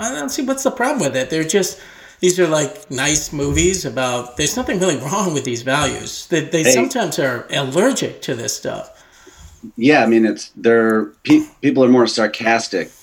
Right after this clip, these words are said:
Speaker 2: It's part of the culture now. With, you know, Ben Stiller kicked that off in the nineties, that self-deprecating humor, and then it, that kinda catches on more and more.
Speaker 1: Hmm.
Speaker 2: Um,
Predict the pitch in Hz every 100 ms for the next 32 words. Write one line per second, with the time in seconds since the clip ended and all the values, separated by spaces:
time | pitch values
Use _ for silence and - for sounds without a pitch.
0 | _ - 92 - 107 104 90 85 - 101
1 | 107 95 85 78 76 69 62 - _ -
2 | 95 92 87 - - 113 104 104 - 113
3 | 110 98 92 90 _ _ _ - 110 -
4 | 104 101 92 90 92 92 98 98 90 85
5 | 82 82 - - 95 - 90 87 80 95
6 | 87 85 76 98 101 98 82 82 80 78
7 | - 90 - - 95 - - 90 92 87
8 | 92 90 90 90 87 95 90 87 - -
9 | 180 143 113 _ _ - 98 87 85 73